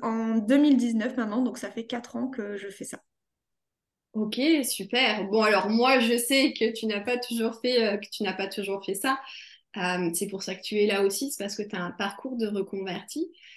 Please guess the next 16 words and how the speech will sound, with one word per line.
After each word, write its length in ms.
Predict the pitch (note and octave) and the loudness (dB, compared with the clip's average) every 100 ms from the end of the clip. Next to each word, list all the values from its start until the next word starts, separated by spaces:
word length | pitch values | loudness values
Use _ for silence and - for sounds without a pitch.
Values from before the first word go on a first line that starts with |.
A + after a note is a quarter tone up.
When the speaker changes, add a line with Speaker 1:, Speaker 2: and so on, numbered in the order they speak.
| - - | -12 -2
Speaker 2:
Euh, 180 | G3 F#3+ | 0 2
est-ce 160 | B3+ B3+ | 0 2
que 100 | A4 | 2
tu 140 | F#4+ | 4
peux 100 | D#4 | 6
nous 180 | D4 C4+ | 8 8
en 100 | A#3 | 6
dire 360 | A#3 A3 A3 - | 2 2 0 -2
plus ? 400 | - B3+ - - | -2 0 0 -2
Qu'est-ce 240 | D4+ D#4 | -2 0
que, 200 | - B3+ | 0 -2
qu'est-ce 180 | - F4+ | 0 0
que 80 | - | 0
tu 240 | B3+ A#3 | 0 -2
faisais 380 | A3 A#3+ A3+ A3 | -4 0 4 4
avant ? 600 | G3+ G3 G#3 C4 C#4 D4 | 6 2 2 2 2 -2